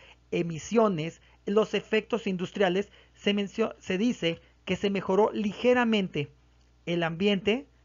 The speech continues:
mismo que no se había podido hacer en muchos años. Por lo tanto, estamos viendo cómo afectan las actividades humanas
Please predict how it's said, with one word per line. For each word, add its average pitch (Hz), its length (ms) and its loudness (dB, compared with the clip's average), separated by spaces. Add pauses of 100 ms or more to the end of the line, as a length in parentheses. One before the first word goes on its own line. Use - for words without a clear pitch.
(320)
mismo 233 380 2
que 180 100 2
no 202 120 2
se 214 100 -2
había 202 180 2
podido 196 340 0
hacer 254 340 0 (580)
en 208 160 0
muchos 214 320 -2
años. 170 420 -2 (600)
Por 135 160 -6
lo 180 100 -6
tanto, 202 440 0 (300)
estamos 196 320 -4
viendo 208 300 0
cómo 254 260 2
afectan 220 420 2
las 170 200 -2
actividades 165 640 -4
humanas 208 500 -2